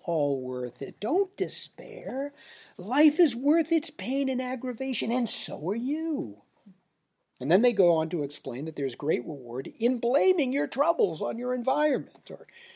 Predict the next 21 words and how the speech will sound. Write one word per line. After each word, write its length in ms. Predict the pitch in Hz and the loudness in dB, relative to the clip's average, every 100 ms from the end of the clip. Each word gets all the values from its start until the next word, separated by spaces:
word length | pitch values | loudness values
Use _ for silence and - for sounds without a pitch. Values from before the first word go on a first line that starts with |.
| - - | -20 -2
great 320 | 175 254 311 | 8 8 8
liberty 560 | 254 311 349 220 143 120 | 4 4 6 4 2 -2
to 160 | 202 | 0
know 300 | 160 156 185 | 4 6 6
that 300 | 185 151 - - | 4 2 0 -2
nothing 580 | 165 196 262 262 226 185 | 4 6 4 2 2 2
is 120 | 147 | 2
ever 220 | - 165 | -2 -2
your 160 | 202 226 | 0 2
fault. 600 | 277 294 226 - - - _ _ _ _ _ _ _ _ _ _ _ _ _ _ _ _ _ - - - | 4 6 6 2 -10 -14 _ _ _ _ _ _ _ _ _ _ _ _ _ _ _ _ _ -20 -18 -2
Now, 60 | 196 | 2
I 120 | - | 4
would 160 | 226 - | 2 2
think 220 | 185 165 | 0 -2
that 160 | 139 | -4
such 300 | - 160 - | -2 -2 -2
professional 580 | - - 151 147 156 123 | -8 -4 -4 -4 -6 -8
practitioners 840 | - 127 - - 165 - 127 117 | -6 -8 -8 -10 -10 -10 -10 -10
of 140 | 117 - | -14 -16
the 80 | 123 | -12
soul, 580 | - 202 131 98 95 | -6 -2 -2 -4 -12